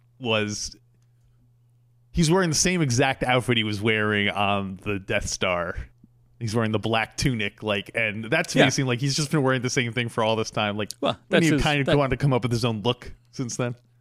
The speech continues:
Speaker 2: I don't know. I think that is his own look. Uh, uh, uh, well, anyway, that goes back to
Speaker 1: Yeah.
Speaker 2: w-, what the problems with, with the prequels <laughs> in that, uh, all the Jedi suddenly dress like farmers. But,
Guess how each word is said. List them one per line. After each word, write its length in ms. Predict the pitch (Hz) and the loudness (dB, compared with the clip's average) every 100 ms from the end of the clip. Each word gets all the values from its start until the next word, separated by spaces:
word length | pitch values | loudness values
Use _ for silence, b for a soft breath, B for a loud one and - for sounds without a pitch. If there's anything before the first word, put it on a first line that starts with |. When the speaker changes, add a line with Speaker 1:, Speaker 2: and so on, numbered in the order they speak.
| _ _ _ - | _ _ _ -10
Speaker 2:
I 140 | 196 | -6
don't 160 | 247 254 | 0 4
know. 80 | 135 | 4
I 80 | |
think 160 | 123 190 | 4 4
that 120 | 190 | 6
is 140 | 247 180 | 6 4
his 160 | 117 | 2
own 220 | 113 104 | 2 2
look. 100 | 98 - | -2 0
Uh, 20 | |
uh, 280 | 160 135 147 | 0 2 -2
uh, 160 | - 135 | 0 -2
well, 240 | 151 123 113 | 0 2 2
anyway, 280 | 120 98 | 2 2
that 160 | 101 123 | 2 4
goes 180 | 147 131 | 4 6
back 220 | 135 117 | 4 4
to 240 | 120 104 - b b b b b b b b b | 2 0 -2 b b b b b b b b b
Speaker 1:
Yeah. 140 | 117 - | -12 -8
Speaker 2:
w-, 140 | 156 - | -8 -6
what 240 | 143 139 | -2 0
the 60 | 123 | 2
problems 500 | 160 156 135 123 101 | 4 4 4 0 4
with, 340 | 120 - - - | 4 4 -4 -2
with 320 | 110 - - 143 b b b - | 0 0 -8 -20 b b b -6
the 80 | 110 | 2
prequels 520 | 117 - 95 87 - | 2 4 2 0 -6
<laughs> 100 | - | -4
in 60 | 127 | -2
that, 180 | 104 - - | -2 -4 -8
uh, 180 | 117 113 | -6 -4
all 200 | 107 104 | -2 -2
the 100 | 95 | 0
Jedi 320 | 107 95 92 | 2 2 0
suddenly 280 | - 98 98 | 0 -2 -2
dress 240 | 92 95 | -2 -2
like 140 | 101 - - | -2 -4 -6
farmers. 560 | - 95 92 92 - b b b | -2 -2 -4 -12 -18 b b b
But, 160 | 117 | -4